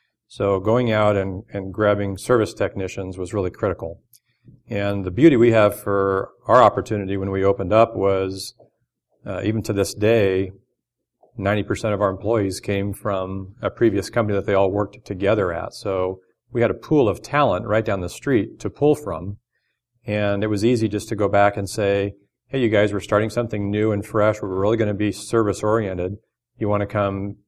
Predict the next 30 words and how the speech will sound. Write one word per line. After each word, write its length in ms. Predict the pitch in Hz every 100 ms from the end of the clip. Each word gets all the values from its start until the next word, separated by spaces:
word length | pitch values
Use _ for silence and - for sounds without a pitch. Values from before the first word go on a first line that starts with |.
| _ _ _ _ _ _ _ -
you 80 | 104
know, 80 |
join 320 | 95 110 110 92
us?" 320 | 87 - -
And 160 | 113 101
so 460 | - 98 95 98 _ _ _ _
that 120 | 143
was 120 | 151 120
really 220 | 120 113
easy 320 | 117 113 107
to 160 | 107 104
get 280 | 98 101
them 140 | 104 98
excited 440 | 95 - 113 113
about 320 | 107 107 104
that 320 | 104 104 101 104 - _ _ _
and 140 | 107
to 80 | 101
have 140 | 98 98
them 120 | 98
come 200 | - 104
and 100 | 101
be 80 | 98
a 80 |
part 220 | 92 110 101
of 80 |
something 220 | - 110 127
that 100 | 139
was 180 | 135
new, 500 | 147 147 101 101 131